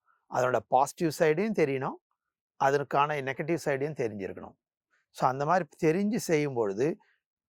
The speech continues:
அந்த செல்ஃப் கான்ஃபிடன்ஸ் இருக்கும், ஆனா ஓவர் கான்ஃபிடன்ஸ் இருக்கு, இருக்கக்கூடாது. ஆனா அந்த கான்ஃபிடன்ஸ்க்காக ஒர்க் பண்ண ஆரம்பிக்கலாம். அதாவது நம்ம லிமிட் அங்கேயே வச்சுக்காம அந்த அடுத்த நிலைக்கு கொண்டு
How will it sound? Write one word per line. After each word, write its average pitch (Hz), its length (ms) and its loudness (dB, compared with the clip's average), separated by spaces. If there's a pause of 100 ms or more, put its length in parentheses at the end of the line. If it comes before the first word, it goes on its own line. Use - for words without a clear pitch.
(140)
அந்த 139 360 0 (120)
செல்ஃப் 180 220 4 (100)
கான்ஃபிடன்ஸ் 165 320 -2
இருக்கும், 147 320 -2
ஆனா 147 300 -2
ஓவர் 151 380 2
கான்ஃபிடன்ஸ் 123 760 -4 (300)
இருக்கு, 147 400 2
இருக்கக்கூடாது. 131 840 0
ஆனா 143 240 -2
அந்த 131 240 -2
கான்ஃபிடன்ஸ்க்காக 147 840 -2 (280)
ஒர்க் 151 240 -2
பண்ண 226 220 -2 (100)
ஆரம்பிக்கலாம். 107 440 -12 (360)
அதாவது 139 380 4 (220)
நம்ம 131 220 -2
லிமிட் 160 340 2
அங்கேயே 147 320 0
வச்சுக்காம 135 600 0 (180)
அந்த 127 200 -2
அடுத்த 143 340 0
நிலைக்கு 131 320 -4
கொண்டு 117 260 -6